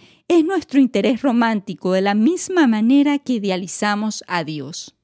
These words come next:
En este caso, no es necesario que hagamos el trabajo de separar a los buenos de los malos o leer el libro religioso en cuestión,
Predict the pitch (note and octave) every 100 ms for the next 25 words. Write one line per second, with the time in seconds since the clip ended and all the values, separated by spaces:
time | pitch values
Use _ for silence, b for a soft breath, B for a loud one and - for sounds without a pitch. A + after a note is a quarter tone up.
0 | _ _ _ _ _ _ _ _ G3+ F#3
1 | - G#3 G3 C#4+ A3 - G#3 - b b
2 | - C4 B3+ D#4+ D#4 B3+ - F4+ D4+ -
3 | G#3+ - A#3+ C4 - G#3+ F#3+ G#3 A#3 A3+
4 | F#3+ E3+ F#3 F#3+ F#3 F#3 A3+ B B B
5 | D4 C#4+ A#3 E4 F#4 F#4+ D#4+ C4+ G3+ A3+
6 | A3 G3 G3 - B B B D#4 D4+ D#4+
7 | F4+ - - D#4 C#4+ D4+ F4+ E4 E4 C4
8 | A3+ - A#3+ G3 A3+ A3+ G#3+ - F4 B3+